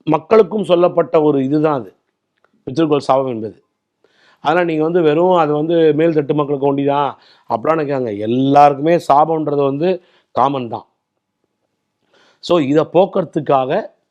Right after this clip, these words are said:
ராமேஸ்வரத்துல வந்து திலஹோமம்னு சொல்லுவாங்க. அதை பண்ணி மகாபெரிவா வழிகாட்டி,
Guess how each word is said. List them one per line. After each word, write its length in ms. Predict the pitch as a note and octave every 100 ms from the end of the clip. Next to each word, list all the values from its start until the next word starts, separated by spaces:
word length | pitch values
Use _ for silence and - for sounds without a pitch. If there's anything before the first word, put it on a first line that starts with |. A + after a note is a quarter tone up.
| _ _ _
ராமேஸ்வரத்துல 720 | B2 C#3 D#3 D3 C3 A#2 A#2+
வந்து 120 | D3 -
திலஹோமம்னு 460 | D3+ E3+ C#3+ B2+ C3+
சொல்லுவாங்க. 400 | - A#2+ G2 _ _ _ _ _ _ _ _ _
அதை 340 | G2 A2 C3+
பண்ணி 400 | C#3+ C#3 D#3+ E3+
மகாபெரிவா 640 | C3 A2+ C3+ B2+ B2 A#2+ G#2+
வழிகாட்டி, 800 | G#2+ B2 A#2+ A2 - C#3 E3